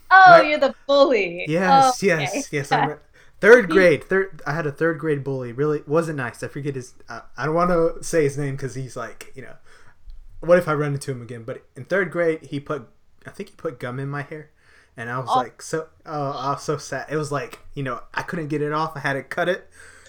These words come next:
Speaker 2: And then, you know, I had, like, this bald spot, and I looked like a, a total dweeb, and everyone just made fun of me for, like, a whole week. So, you know, I ran into him, and I was like, "I feel like I know you. You're the one who put gum in my hair."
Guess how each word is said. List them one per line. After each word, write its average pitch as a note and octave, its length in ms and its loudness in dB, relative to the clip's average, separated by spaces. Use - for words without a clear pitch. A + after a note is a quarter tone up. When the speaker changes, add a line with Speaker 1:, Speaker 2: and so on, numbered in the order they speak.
Speaker 2:
And D3 120 -6
then, C#3+ 220 -4
you D3 100 -4
know, C#3 120 -2
I C3 40 -2
had, C#3+ 140 -2
like, C3+ 160 -4
this C3 120 -8
bald C3 320 -4
spot, - 380 -4
and B2+ 140 -10
I B2+ 120 -8
looked C3+ 200 -10
like - 280 -10
a, C#3+ 180 -6
a C3 100 -12
total C#3+ 360 -2
dweeb, D3 580 -6
and B2+ 200 -12
everyone C3+ 380 -4
just B2 160 -14
made B2+ 160 -6
fun B2+ 140 -6
of C3+ 80 -6
me C#3 120 -4
for, - 140 -16
like, A#2+ 160 -14
a G2+ 40 -16
whole B2+ 180 -8
week. D3 260 -8
So, A2 280 -8
you B2+ 100 -12
know, A#2+ 320 -8
I B2+ 140 0
ran D3 200 0
into C#3+ 300 -2
him, C#3 160 -6
and A#2+ 80 -10
I - 40 -10
was A#2+ 120 -16
like, - 240 -18
"I - 260 -18
feel F3 200 -6
like C3 220 -10
I A2+ 80 -14
know C#3+ 240 -4
you. G#2+ 260 -8
You're G#3 300 4
the A#3 120 4
one E3+ 200 -2
who F3 100 -2
put F3+ 260 -6
gum C4 220 -4
in G#3+ 120 -4
my C#3 200 -6
hair." A#2+ 360 -12